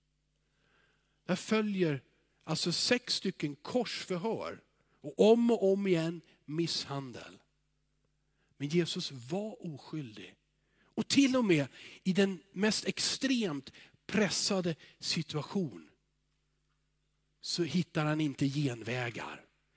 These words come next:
Ljuger inte. Begår inga fel. Han är oskyldig rakt igenom. Och så är hans handlande. Och jag vet att jag aldrig skulle klara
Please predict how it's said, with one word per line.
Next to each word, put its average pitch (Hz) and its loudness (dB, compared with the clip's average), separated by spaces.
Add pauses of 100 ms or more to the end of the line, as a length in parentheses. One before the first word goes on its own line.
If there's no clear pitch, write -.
(260)
Ljuger 160 -2
inte. 117 -10 (920)
Begår 165 -2
inga 160 -8
fel. - -12 (800)
Han - -10
är 170 -8
oskyldig 175 -8 (320)
rakt - -8
igenom. 120 -4
Och - -8
så 190 0
är 196 0
hans 180 -4
handlande. 127 -8
Och - -6
jag 214 4
vet 220 2 (300)
att - -2
jag - -2
aldrig 175 -2
skulle 147 -4
klara 120 -6